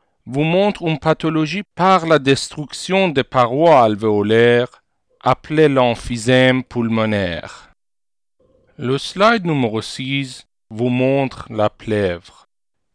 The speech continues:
Les plèvres sont des membranes séreuses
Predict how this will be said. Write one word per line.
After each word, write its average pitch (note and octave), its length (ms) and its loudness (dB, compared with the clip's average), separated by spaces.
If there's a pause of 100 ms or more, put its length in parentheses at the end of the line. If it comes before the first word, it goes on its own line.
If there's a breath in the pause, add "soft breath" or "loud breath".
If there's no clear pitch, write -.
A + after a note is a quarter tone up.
(440)
Les C3 260 -2
plèvres A#3 520 -2
sont F#3+ 320 -2
des D#3 160 0
membranes B2 680 2
séreuses G#2+ 840 -2